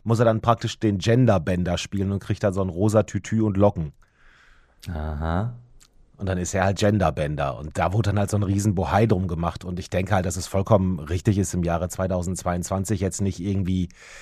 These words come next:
Speaker 1: weiß ich auch nicht, ein großes Schild drüber zu hängen, genderneutral oder genderfluid oder wie auch immer das heißt, sondern dass man das tatsächlich einfach mit einer kleinen Backstory, aber ansonsten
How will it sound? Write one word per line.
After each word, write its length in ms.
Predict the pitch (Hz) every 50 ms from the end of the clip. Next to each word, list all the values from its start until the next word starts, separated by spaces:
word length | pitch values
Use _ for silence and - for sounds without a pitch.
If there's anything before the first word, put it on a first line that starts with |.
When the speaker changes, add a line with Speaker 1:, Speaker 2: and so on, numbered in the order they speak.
| - - _ -
Speaker 1:
weiß 220 | - 90 92 98
ich 80 | 120 113
auch 80 | 104
nicht, 160 | 104 101 - -
ein 80 | 101
großes 320 | 80 78 101 110 - 104 -
Schild 400 | - - 117 120 127 123 - 101
drüber 240 | 107 104 107 101
zu 180 | - - 110 98
hängen, 380 | 95 101 98 98 98 92 85 80
genderneutral 1080 | - 107 113 147 165 139 127 120 120 117 110 110 104 - - 113 107 107 107 104 104
oder 180 | 104 104 101
genderfluid 720 | 87 95 110 110 107 107 101 - - 113 113 113 117 - 110
oder 160 | 107 104 98
wie 120 | 104 107
auch 80 | 104 98
immer 160 | 104 101 98
das 180 | 101 98 - -
heißt, 360 | 95 95 98 98 - - - - - - - - -
sondern 220 | - 98 104 101
dass 100 | 104 -
man 100 | 113 107
das 120 | 107 -
tatsächlich 440 | - 113 107 - 147 147 - 101 117
einfach 300 | 113 110 - 110 98 -
mit 240 | - 110 110 - -
einer 80 | 104 98
kleinen 380 | - - 107 101 104 107 98
Backstory, 520 | 90 120 123 - - - 123 120 131 131 110
aber 140 | 110 104
ansonsten 680 | 95 95 87 87 85 92 95 - - - 120 117 113